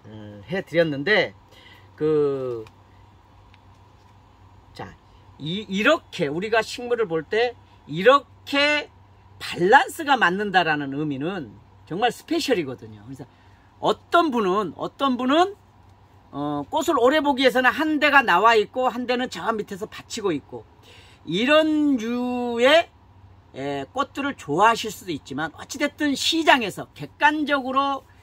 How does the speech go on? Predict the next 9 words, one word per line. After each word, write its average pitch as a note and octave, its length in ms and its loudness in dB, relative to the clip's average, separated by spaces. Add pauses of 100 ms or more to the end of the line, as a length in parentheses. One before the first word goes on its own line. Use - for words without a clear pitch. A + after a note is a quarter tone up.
(180)
다수가, C4+ 800 2 (480)
아, E3 280 0
이렇게 G#3+ 340 -2
그 F#3 360 0
고품질을 A3 840 -2
평가할 B3 420 -2
때는 G3+ 420 -6 (380)
이렇게, C4 500 0 (580)
에, G#2 260 -16